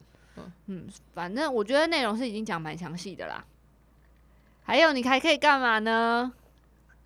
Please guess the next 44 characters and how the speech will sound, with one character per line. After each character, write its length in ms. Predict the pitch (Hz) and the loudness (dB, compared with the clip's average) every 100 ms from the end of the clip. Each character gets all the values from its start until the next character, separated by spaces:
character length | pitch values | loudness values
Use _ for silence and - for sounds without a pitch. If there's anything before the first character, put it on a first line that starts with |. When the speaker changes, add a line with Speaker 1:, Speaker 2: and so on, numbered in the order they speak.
| _ _ | _ _
Speaker 2:
Shopping。 460 | - 214 214 220 170 - - - _ _ _ - - - - _ _ | 2 4 4 0 -2 -14 -20 -20 _ _ _ -20 -20 -20 -20 _ _
Speaker 1:
对。 100 | 214 | 0
Speaker 2:
补 100 | 240 | 0
足 260 | 190 247 | 2 0
你 180 | 262 247 | 0 2
的， 420 | 226 220 214 196 | 4 6 6 4
你 160 | 190 233 | 2 -2
自 140 | 240 | -2
己 120 | 254 220 | -2 -2
现 140 | 247 | 2
在 80 | 254 | 2
还 120 | 214 | 2
没 100 | 196 | 2
有 100 | 208 | 0
的 100 | 165 | -2
潜 200 | 170 185 | -4 -6
水 160 | 185 160 | -4 -4
装 240 | 160 160 | -6 -6
备。 540 | 160 175 139 80 50 196 - _ 214 202 | -2 -2 -2 -6 -12 -20 -20 _ -18 -4
Speaker 1:
对 220 | 190 165 | 0 2
啊， 220 | 156 156 | 2 0
他 60 | 175 | 0
妈 200 | 180 180 | 0 0
放 240 | 175 180 | 0 0
假 100 | 170 | 0
在 140 | 170 170 | 0 0
家 160 | 170 | 0
都 140 | 165 160 | -2 -2
一 40 | |
直 80 | 156 | -4
花 280 | - 147 151 | -8 -8 -8
钱。 220 | - - 180 - - _ - - - - | -10 -14 -16 -20 -20 _ -20 -20 -20 -18
Speaker 2:
真 220 | - 277 311 | -4 -2 4
的 100 | 302 | 6
欸， 640 | 254 226 196 165 135 175 - _ _ _ _ _ _ | 8 6 4 2 -2 -8 -14 _ _ _ _ _ _
我 140 | 220 | 2
一 60 | 285 | 2
直 100 | 294 | 2
买， 240 | 254 190 | 4 4
狂 260 | 180 - 208 | 2 -2 -2
买， 260 | 240 214 165 - | 0 -2 -4 -10
猛 220 | 202 185 | -6 -4
买 240 | 202 214 107 | -2 -2 -2
欸。 320 | 76 64 202 | -8 -14 -16